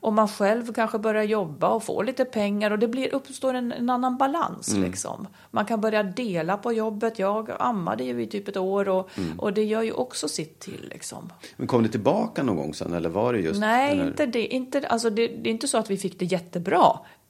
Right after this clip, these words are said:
Speaker 1: eh, alltid sen. Men det, där liksom blev det ju mer efter. Ja, men jag minns det här som en av de värre grejerna.
Speaker 2: Ja.
Speaker 1: En av de värre tillfällena. När man är så liksom, jag vet inte, någon slags stor ensamhet.
Speaker 2: Ja.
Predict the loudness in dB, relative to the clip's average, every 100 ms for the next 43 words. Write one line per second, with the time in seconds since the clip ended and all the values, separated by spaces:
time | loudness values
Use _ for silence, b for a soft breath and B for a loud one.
0 | -2 0 0 -2 -4 -6 -4 -2 -2 -2
1 | -2 0 2 0 0 2 4 4 2 -2
2 | -2 0 0 0 0 0 0 -4 -2 -2
3 | -2 B B B B B B _ -20 _
4 | _ _ 4 4 4 2 0 0 2 2
5 | 2 0 0 -2 -2 0 0 0 -2 -4
6 | -2 -4 -6 0 0 2 2 4 2 2
7 | 4 4 2 0 0 -2 B B B B
8 | -2 0 0 0 0 2 0 -2 -4 -4
9 | -2 2 4 4 2 0 0 -2 0 0
10 | 0 -2 -10 _ b b b b b -8
11 | -6 -4 -4 -4 -6 -8 -6 -2 -2 -4
12 | -2 -2 0 0 0 0 -2 -4 -6 -8
13 | -8 -4 -4